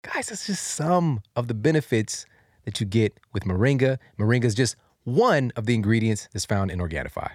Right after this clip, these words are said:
Moringa, spirulina, ashwagandha, chlorella,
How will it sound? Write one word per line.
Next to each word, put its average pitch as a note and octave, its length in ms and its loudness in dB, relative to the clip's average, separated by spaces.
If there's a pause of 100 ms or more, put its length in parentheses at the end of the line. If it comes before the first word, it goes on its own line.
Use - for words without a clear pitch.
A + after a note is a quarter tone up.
(680)
Moringa, F#2+ 360 2
spirulina, F#2+ 760 0 (340)
ashwagandha, G2+ 800 0
chlorella, G2+ 580 0